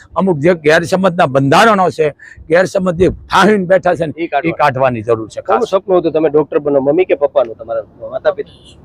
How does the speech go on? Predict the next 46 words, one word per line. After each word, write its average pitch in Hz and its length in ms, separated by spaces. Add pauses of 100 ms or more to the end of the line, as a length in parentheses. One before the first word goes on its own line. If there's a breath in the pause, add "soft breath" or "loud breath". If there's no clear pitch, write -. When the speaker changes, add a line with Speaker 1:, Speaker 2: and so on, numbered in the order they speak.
(120)
Speaker 1:
આય, 127 120
આય. 151 200 (160)
Speaker 2:
બાપુ, 202 240
Speaker 1:
હા. - 280
Speaker 2:
ખાસ 165 220
કરીને 190 240
એના 170 200 (220)
માનું 156 460
એક 151 80
સપનું 160 320
હતું 151 160
કે 147 60
મારી 143 200
દીકરી 139 320
ડોક્ટર 139 280
બને. 147 220
તો 151 80
આજે 151 340
ઘણી 170 200
વાર 202 160
એવું 196 140
કહે 185 140
છે 165 100
કે 156 120
દીકરીને 170 360
બહાર 160 220
ન 160 80
કાઢવી, 156 300
પણ 160 140
આ 156 100
તમિલનાડુથી 196 600
એમના 180 220
માએ 170 340
સપનું 180 360
પૂરું 185 240
કર્યું 151 220
છે. - 120 (140)
Speaker 1:
વાહ, 117 160 (140)
એ 233 120
એક 247 160
શેરની 214 480
છે, 107 260 (120)
ભવાની 175 380
છે, 110 200
દીકરી 139 340
છે. 98 240